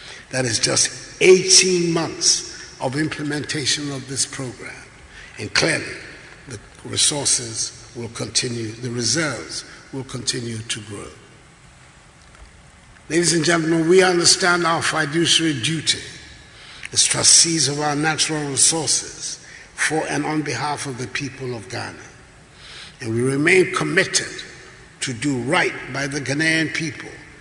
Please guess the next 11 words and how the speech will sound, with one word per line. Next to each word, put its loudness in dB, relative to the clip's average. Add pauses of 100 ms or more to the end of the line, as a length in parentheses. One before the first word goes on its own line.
(300)
in -8
the -2
discharge 4
of -2
our -2
duties -4
as -4
trustees -2
of -8
these -6
resources. -8